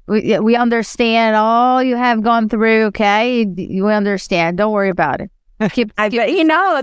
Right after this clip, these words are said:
Speaker 2: it was like that tough love, like, you know, "Okay, what do you need me to do?" So I was like, "I'm home.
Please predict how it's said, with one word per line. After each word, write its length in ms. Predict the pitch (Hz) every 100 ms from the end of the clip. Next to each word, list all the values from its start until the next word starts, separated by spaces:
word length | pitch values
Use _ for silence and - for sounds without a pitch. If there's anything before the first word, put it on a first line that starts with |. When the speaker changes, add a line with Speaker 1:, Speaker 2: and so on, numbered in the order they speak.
| 214
Speaker 2:
it 80 | 254
was 140 | 302
like 160 | 311 311
that 220 | 269 285
tough 260 | 320 302 320
love, 440 | 269 269 254 277 262
like, 340 | 240 190 220 -
you 220 | 220 294
know, 260 | 233 202 190
"Okay, 320 | 208 214 165
what 200 | 165 262
do 60 | 269
you 80 | 349
need 120 | 320
me 120 | 277
to 100 | 254
do?" 160 | 220 214
So 320 | - 208 202 190
I 140 | 202
was 120 | 202
like, 160 | 208 196 185
"I'm 200 | 208 247
home. 300 | 285 262